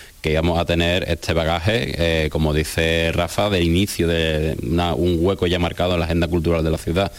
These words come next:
para arrancar con este otoño y con toda la programación que tiene, que siempre disfruta la ciudad de Sevilla. Y bueno, desde Sevilla Se Mueve no podemos más que estar satisfechos de, de todos estos años de trabajo con las, con el centen-, las centenares de,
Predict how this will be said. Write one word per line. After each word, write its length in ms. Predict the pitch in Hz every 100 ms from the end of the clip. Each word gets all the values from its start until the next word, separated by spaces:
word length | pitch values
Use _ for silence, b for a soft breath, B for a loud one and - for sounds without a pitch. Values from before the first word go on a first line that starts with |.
| B B B -
para 180 | 82 80
arrancar 380 | 80 78 85 80
con 180 | 82
este 220 | 87 78 82
otoño 320 | 90 98 90
y 40 |
con 160 | 82 80
toda 140 | 80
la 80 | 82
programación 460 | 87 85 80 90 85
que 100 | 80
tiene, 400 | 82 82 80 78
que 160 | 76
siempre 300 | 78 92 85
disfruta 440 | 78 82 82 78 78
la 100 | 73
ciudad 200 | 78 76
de 40 |
Sevilla. 400 | - 85 104 175 B B B B B -
Y 260 | 101 104 98
bueno, 220 | 90 101
desde 240 | 90 87
Sevilla 260 | 90 82 87
Se 80 | 101
Mueve 180 | 95
no 80 | 101
podemos 480 | 95 92 92 92 92
más 120 | 87
que 100 | -
estar 260 | 85 87 85
satisfechos 680 | 85 87 - - - 107
de, 320 | 107 90 87 80
de 120 | 80
todos 260 | - 92
estos 180 | 87 -
años 140 | 87 90
de 60 |
trabajo 380 | 85 87 90 107
con 160 | 98 90
las, 240 | 82 -
con 220 | - 82
el 80 | 78
centen-, 400 | - 80 76 73
las 120 | 73
centenares 500 | - 78 73 85 98
de, 300 | 92 90 85